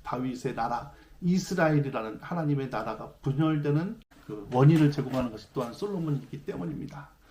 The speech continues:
그런데 그럼에도 불구하고 솔로몬이 남겼던 잠언, 전도서, 또 아가서는 신앙인들에게, 더군다나 하나님과의 관계를 사모하는 영성가들에게는 깊은 통찰력과 또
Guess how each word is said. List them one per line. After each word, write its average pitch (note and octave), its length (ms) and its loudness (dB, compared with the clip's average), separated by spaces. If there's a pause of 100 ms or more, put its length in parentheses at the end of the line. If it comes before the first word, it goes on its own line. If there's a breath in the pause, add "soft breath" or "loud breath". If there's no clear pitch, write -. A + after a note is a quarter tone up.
(220 soft breath)
그런데 E3 380 2
그럼에도 D#3+ 480 4
불구하고 C#3+ 460 4
솔로몬이 D#3 480 2
남겼던 B2 920 -4
잠언, A2+ 560 -6
전도서, D3+ 760 -2 (220 loud breath)
또 D#3 240 0
아가서는 B2 680 -4 (640 loud breath)
신앙인들에게, C3+ 1040 -2
더군다나 B2+ 560 -4
하나님과의 D#3 600 -4
관계를 C#3+ 840 -2
사모하는 C#3+ 680 -4
영성가들에게는 A2+ 1160 -8 (440 loud breath)
깊은 - 840 -4
통찰력과 E3+ 960 -4 (220)
또 E3 340 0